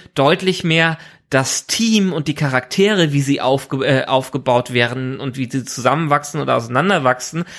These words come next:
Also mehr dieses Soapige dahinter, an, äh, anstatt dass ich jetzt gerade bei Strange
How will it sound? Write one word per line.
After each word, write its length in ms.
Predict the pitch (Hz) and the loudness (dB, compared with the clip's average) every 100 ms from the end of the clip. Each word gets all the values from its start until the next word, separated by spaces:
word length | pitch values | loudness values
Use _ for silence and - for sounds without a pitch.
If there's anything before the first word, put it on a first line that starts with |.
| - | -6
Also 200 | - 135 | 0 2
mehr 200 | 143 143 | 4 2
dieses 400 | 131 131 123 - | 2 0 0 0
Soapige 600 | 151 175 - - 135 127 127 - - | 0 0 -2 -2 2 2 0 -18 -4
dahinter, 640 | 127 120 117 117 123 170 - - - | -2 0 -2 2 2 0 -6 -20 -8
an, 260 | - 127 143 | -4 0 0
äh, 400 | 147 147 135 139 - | 0 0 2 0 -2
anstatt 560 | 143 143 - - - | -2 -2 0 0 0
dass 160 | 156 143 | -4 -2
ich 140 | 147 | -2
jetzt 260 | 147 135 - | -2 -4 -10
gerade 560 | 143 131 147 170 185 | -2 0 2 2 2
bei 160 | 175 156 | 2 2
Strange 380 | 156 156 156 | 0 0 0